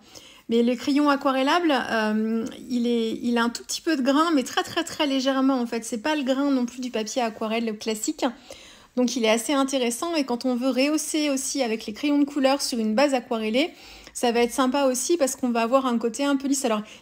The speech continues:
il est un tout petit peu texturé, hein. Il y a, il y a une légère rugosité sur le, la surface, mais, euh, très légèrement et, et pas autant qu'avec un papier aquarelle grain fin, euh, classique.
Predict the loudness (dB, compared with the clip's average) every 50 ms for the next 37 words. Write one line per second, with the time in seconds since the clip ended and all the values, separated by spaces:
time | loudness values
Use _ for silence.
0 | -2 0 2 4 4 4 4 2 -2 -4 -4 -4 -4 -2 -2 -2 0 0 0 0
1 | 0 0 -4 -4 -4 -2 0 0 2 2 2 2 2 0 0 0 -2 -2 -2 -2
2 | 0 0 0 0 -2 0 0 2 2 2 2 2 2 2 0 0 0 -2 -2 -2
3 | -4 -4 -4 -4 -4 -4 -4 -4 -4 -2 -2 0 0 -2 -2 -2 -4 -6 -4 0
4 | 0 2 2 0 -2 -2 -2 0 0 2 2 2 2 0 0 -2 -4 -6 -10 -20
5 | -20 _ _ _ _ _ _ -20 -20 -20 -18 -18 -10 -4 0 2 2 4 4 2
6 | 2 2 2 4 4 4 4 2 -4 -16 -20 -10 -4 0 0 0 0 0 -2 -2
7 | 0 2 2 4 4 2 0 0 2 2 2 4 2 2 0 0 -2 -2 -2 -2
8 | -2 -2 -2 -2 0 0 0 0 -2 -4 -4 -2 -2 -2 -2 -2 -2 -2 -2 -4
9 | -4 -4 -4 -4 -2 -2 -2 -2 -4 -6 -6 -8 -6 -6 -8 -10 -10 -12 -16